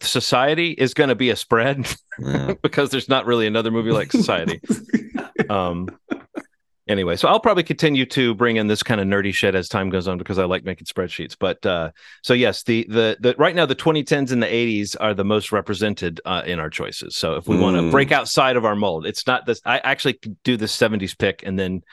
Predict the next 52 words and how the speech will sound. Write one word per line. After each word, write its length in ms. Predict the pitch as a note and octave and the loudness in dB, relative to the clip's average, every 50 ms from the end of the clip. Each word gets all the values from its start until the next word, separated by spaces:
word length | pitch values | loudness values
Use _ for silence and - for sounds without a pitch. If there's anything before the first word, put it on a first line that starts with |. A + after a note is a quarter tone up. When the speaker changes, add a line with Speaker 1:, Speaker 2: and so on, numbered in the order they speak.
| - - - _ - | -20 -20 -20 _ -10
Speaker 1:
I 100 | - F2 | -10 -8
can, 240 | - F#2+ F2 D#2+ - - | -6 -6 -6 -6 -4 -6
I 60 | G2 | -8
can 200 | - - G2 F#2+ | -6 -4 -2 0
move 160 | G#2 G#2+ F#2+ - | 0 -2 -2 -2
to 80 | - | -6
another 180 | G2 F#2 F2+ F2 | -4 -4 -4 -4
decade 360 | D#2+ F#2+ F2+ - F#2 F2 D#2+ | -4 -4 -4 -4 -6 -6 -6
for 100 | - E2+ | -4 -6
a 40 | D#2+ | -4
while, 240 | D#2 D#2 D2+ D2 D2 | -2 -4 -4 -6 -8
and 80 | D2 | -10
I 60 | D2+ D#2 | -10 -12
can 140 | - D2+ D2 | -14 -16 -18
probably 280 | - D#2 D2+ C#2+ D2 D2+ | -12 -12 -12 -10 -12 -14
spread 260 | - - - D#2 - | -14 -8 -8 -8 -8
my 120 | - C2+ | -6 -8
averages 380 | A#1 C2+ C2+ - - - D2 C#2 | -10 -10 -12 -14 -16 -16 -14 -12
out. 180 | C2 A#1+ - _ - - - - - | -12 -12 -14 _ -16 -20 -10 2 4
But 200 | G#3+ G3 - - | 4 4 4 4
for 100 | - E3 | 2 2
next 200 | F#3 G#3+ - - | 2 2 2 2
week, 240 | G#3 B3 - - - | 0 0 0 2 0
we're 100 | D#3 D3+ | -2 2
talking 320 | - E3+ E3 E3 F3 D#3 | 2 0 0 2 0 0
about 260 | C#3 D3+ D3+ D3 - - | 2 4 4 4 4 2
a 100 | B2 A#2+ | 0 0
British, 560 | A2+ B2 D3 E3+ F#3 D3+ - - - - _ _ - - - - - - - _ _ - | 4 2 4 4 4 0 -2 -2 -6 -6 _ _ -20 -20 -20 -20 -20 -20 -20 _ _ 0
uh, 280 | B2 A2+ A2 G#2+ G#2 G#2 | 2 4 4 4 2 0
crime 380 | - - C#3 D3 C3+ B2+ B2 | -2 -2 0 2 2 2 0
thriller 520 | - - A#2+ A#2+ A#2 A2+ A#2 C3 D3+ E3+ D#3+ | -2 0 2 2 4 4 4 2 2 0 0
from 340 | - - B2 A#2 A2+ G2+ | 0 0 0 2 2 2
nineteen 320 | A#2 B2+ C3 G#2+ - C#3 B2 | 0 0 0 0 -4 -4 0
seventy-three, 800 | - C#3 B2 B2 A#2 A2+ - - A#2 A2+ A2+ B2+ C3+ C3+ A#2 - | 0 0 0 2 -2 -4 -4 -4 -2 -2 0 0 -2 -4 -6 -2
directed 320 | - A#2+ A2 - - A#2+ | 0 -2 0 0 -4 -2
by 180 | G2 A2 G#2 G#2 | 0 0 0 0
S-, 200 | G2+ - - - - - | -2 -4 -10 -12 -10 -10
Sidney 340 | - - C#3 C3 A#2 A2+ G#2 | -6 -2 -2 0 0 0 0
Lumet. 420 | G#2 A#2 B2 D#3 F3+ - - - _ _ - - - - | 0 0 0 0 -2 -4 -8 -18 _ _ -20 -20 -12 -4
And 120 | F#2 G2 | 0 0
I 60 | G2+ G2 | 2 2
did 140 | A#2 A#2 G#2 | 2 2 4
look 200 | A2 A#2+ - - | 2 2 2 4
that 160 | B2 A#2 A2+ | 2 2 4
up 240 | B2 D3+ F3+ - - - | 4 2 2 0 -4 -4
'cause 140 | - A2 | 0 2
I 100 | A#2 G#2+ G#2+ | 2 2 2
was 120 | G#2 G2 | 2 2
like, 180 | G#2+ G2+ - - | 0 0 2 0
"Is 140 | C3 A#2+ B2+ | 0 2 2
it 140 | B2 - _ _ _ - _ _ - - | 0 0 _ _ _ -20 _ _ -2 0
Lumet 600 | C3 C3+ C3 B2+ C3 C#3+ F#3 A3 B3+ C4 B3 | 2 2 4 4 4 4 4 2 2 0 -2